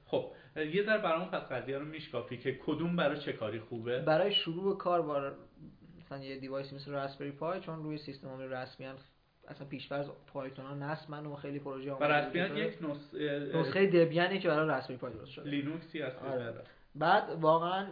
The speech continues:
Speaker 2: اه، پایتون به نظرم برای کسی که می‌خواد تازه شروع بکنه گزینهٔ بهتری هست، چون جاوا اسکریپت هم می‌تونیم ما اصلاً هم دستگاه بزرگیابی که گفتم با جاوا اسکریپت نوشتیم، یعنی مینه. پس با مین استک هم می‌شه این کارو کرد، ولی به نظر من پایتون همچین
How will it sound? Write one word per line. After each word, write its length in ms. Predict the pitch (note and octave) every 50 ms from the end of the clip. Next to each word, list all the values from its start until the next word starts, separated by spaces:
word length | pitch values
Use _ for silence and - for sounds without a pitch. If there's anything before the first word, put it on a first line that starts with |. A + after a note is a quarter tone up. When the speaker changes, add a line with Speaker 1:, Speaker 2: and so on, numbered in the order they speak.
| -
Speaker 2:
اه، 320 | - C#3+ C#3+ C#3 C3+ B2+ B2+
پایتون 520 | - - E3+ D#3+ E3 D#3+ - G#3 G#3+ G#3
به 80 | F#3 E3+
نظرم 380 | E3 E3 D#3+ F3+ F#3 G3 F#3
برای 160 | E3+ D#3+ E3+
کسی 260 | E3+ F3+ F3+ F3+ F3 F3
که 120 | - E3+
می‌خواد 340 | D3 D3 C#3+ C#3+ - E3 E3
تازه 200 | - D3+ D3 E3+
شروع 320 | - - E3 D#3 E3+ G3
بکنه 460 | G3 G3+ G3 G3 G3 G3 F#3+ F#3+ F#3+
گزینهٔ 320 | E3+ E3 D#3 D3 D3 D3 D3+
بهتری 500 | D3 C#3+ B2+ B2+ - - D#3+ E3+ G3+ G#3
هست، 480 | G3+ F#3 G3 F#3+ G3+ G#3 G#3 G#3 - -
چون 200 | - E3+ D#3 D3+
جاوا 220 | D3+ D3 C#3 C#3
اسکریپت 380 | C3+ C3+ - - D3+ D#3 D#3 -
هم 100 | E3 E3
می‌تونیم 300 | F3+ G#3 G#3 - G#3 F3+
ما 140 | E3+ E3 D#3
اصلاً 280 | D3+ - D3+ D3+ D3 D3+ -
هم 340 | - D3 C#3+ D3 D3+ C#3+ D3 D#3+ - D3+
دستگاه 500 | C3+ C#3+ C#3 - D3 C#3+ C#3+ C#3 C3+ C#3
بزرگیابی 540 | C#3 C#3 C#3 C#3 C#3+ C#3+ C#3+ C#3+ C#3+ C#3+ C#3+
که 60 | C#3+
گفتم 240 | D#3 D3 D3 - A3+
با 120 | B3+ A3
جاوا 200 | F3 F3+ E3+ E3+
اسکریپت 360 | E3+ - - G3 D#3 C3+ B2
نوشتیم، 320 | A#2+ A#2+ - - - - B2+
یعنی 140 | B2+ C3
مینه. 340 | C3 C#3 C3 C3+ B2+ B2 B2 - _ _ _ - - - - - - - - _ _ _ - - D#3+ D#3+ D3
پس 160 | C#3+ C3 C3
با 120 | C3 D3 C#3+
مین 220 | D3 D3+ D3 C#3+
استک 340 | C#3+ C#3 - - C#3+ C#3+ -
هم 100 | F3 F3
می‌شه 200 | F#3 G#3 - A3
این 100 | F#3 D3
کارو 220 | - C#3+ C3 B2+
کرد، 420 | B2+ - C3 B2+ C#3 D#3 E3+ G3 A#3+
ولی 460 | D#3+ F#3+ F#3+ F#3+ F#3+ F#3+ F#3+ F#3+ F3+ - -
به 100 | - D#3+
نظر 320 | E3+ F3 F3 E3+ G3 G#3
من 140 | G#3 G#3 G#3+
پایتون 420 | G#3 - F3 D#3+ D#3+ D#3 - F#3 F3+
همچین 340 | E3+ D#3+ - F3+ F3+ F3